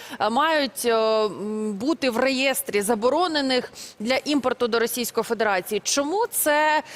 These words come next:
ну, якось проходить повз о-, о-, цієї загальної політичної програми, е, заборон і, м,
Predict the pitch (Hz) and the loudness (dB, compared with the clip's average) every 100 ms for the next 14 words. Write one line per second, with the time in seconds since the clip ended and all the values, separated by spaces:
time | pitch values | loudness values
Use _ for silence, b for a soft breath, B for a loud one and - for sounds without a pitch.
0 | B 277 320 339 349 - 262 - 311 262 | B 0 0 0 -4 -2 -4 -2 -2 -2
1 | - 285 294 196 - 214 214 190 226 - | -4 0 2 2 -2 0 2 2 0 -2
2 | 202 214 - 269 262 226 254 277 320 311 | -6 -6 -2 0 2 2 2 2 2 0
3 | 254 - 240 226 254 - 240 233 233 - | -2 0 -2 -2 -4 -2 -2 0 0 0
4 | 233 240 233 214 196 180 B - 208 247 | 0 2 0 2 -2 -2 B -4 0 0
5 | 220 254 285 311 285 B - 220 226 226 | 2 2 4 2 -4 B -6 0 2 2
6 | 220 | 0